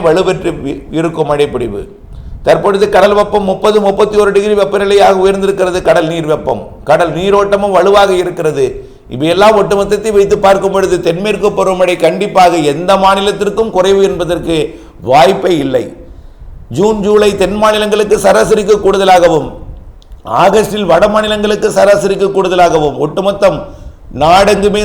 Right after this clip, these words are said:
சராசரிக்கு கூடுதல் தென்மேற்கு பருவமழை இருக்கும் என்கிற நம்பிக்கை வைத்திருங்கள். மழைநீர் சேகரிப்பு அமைப்பை ஏற்படுத்தி மழைநீரை சேகரித்து திட்டமிட்ட வேளாண்மைக்கு கைவசம் நீர்த்தேக்கி கவலை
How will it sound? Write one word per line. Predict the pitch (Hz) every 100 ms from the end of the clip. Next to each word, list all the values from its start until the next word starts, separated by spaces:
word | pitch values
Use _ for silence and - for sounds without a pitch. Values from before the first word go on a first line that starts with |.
| 180
சராசரிக்கு | 185 202 214 185 185 165
கூடுதல் | 208 196 196 170
தென்மேற்கு | 180 202 185 190 175
பருவமழை | 185 180 175 175
இருக்கும் | 196 190 180
என்கிற | 170 160 160 147
நம்பிக்கை | 175 196 185 175
வைத்திருங்கள். | 165 160 156 147 147 131 - - - - 98
மழைநீர் | 135 190 190 185
சேகரிப்பு | 180 185 190 175
அமைப்பை | 170 165 156 160
ஏற்படுத்தி | 165 165 160 156 147 127 110
மழைநீரை | 147 180 175 165 143
சேகரித்து | 175 170 156 151 147
திட்டமிட்ட | 175 180 175 165 165
வேளாண்மைக்கு | 160 160 151 151 139 143 117 - - - -
கைவசம் | 139 175 180 175 151
நீர்த்தேக்கி | 170 165 170 165 156 131
கவலை | 147 190